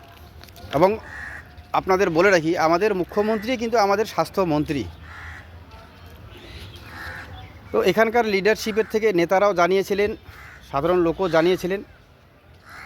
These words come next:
এবং কত হাজার বাড়ানো কত সবই জানেন। আমরা সকলেই জানি যে স্বাস্থ্য ব্যবস্থা ভেঙে পড়ে গেছে বাংলার, এবং তারপরেও এই স্বাস্থ্য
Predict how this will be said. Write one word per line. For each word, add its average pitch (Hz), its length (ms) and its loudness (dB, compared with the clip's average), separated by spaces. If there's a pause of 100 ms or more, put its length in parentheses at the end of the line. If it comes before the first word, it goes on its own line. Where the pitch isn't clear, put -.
(560)
এবং 156 140 2 (100)
কত 156 160 2
হাজার 170 360 2
বাড়ানো 156 220 2
কত 160 160 -4 (120)
সবই 151 260 0
জানেন। 151 180 0 (100)
আমরা 220 160 6 (360)
সকলেই 233 400 0
জানি 160 220 4 (800)
যে 214 100 -4
স্বাস্থ্য 156 400 -4 (140)
ব্যবস্থা 214 420 2 (260)
ভেঙে 175 340 2
পড়ে 185 220 0
গেছে 165 200 -2
বাংলার, 131 360 2 (1120)
এবং 196 160 6 (200)
তারপরেও 196 560 2 (220)
এই 202 80 0 (120)
স্বাস্থ্য 175 380 -4